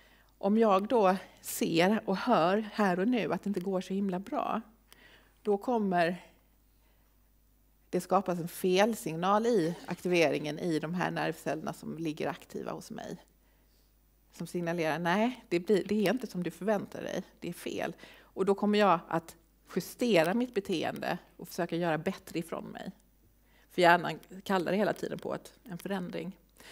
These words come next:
Kommer jag istället in här och har låga förväntningar, jag är dum, det här kommer gå jäkligt dåligt. Då blir det min aktivering jag kommer in med. Är det så sen då också att det blir så, så kommer hjärnan att säga att det finns inga felsignaler.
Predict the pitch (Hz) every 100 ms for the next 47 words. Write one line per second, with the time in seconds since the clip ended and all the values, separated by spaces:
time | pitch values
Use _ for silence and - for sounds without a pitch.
0 | - - - 240 226 226 240 226 269 254
1 | 226 208 175 180 - - _ _ _ _
2 | _ - 196 190 196 170 185 269 233 214
3 | 196 196 190 160 175 190 214 214 220 -
4 | 190 170 170 160 165 175 175 160 175 165
5 | 156 - - - - _ _ _ _ _
6 | _ _ _ - 165 190 214 185 165 202
7 | - 214 196 196 202 196 170 170 165 185
8 | 185 175 160 156 220 _ _ _ _ _
9 | - - - 185 190 196 247 220 208 190
10 | 170 - 180 175 170 143 196 - 147 -
11 | - _ _ _ _ - - - 220 233
12 | 220 220 202 190 170 175 - 156 - 202
13 | 202 190 190 165 160 156 156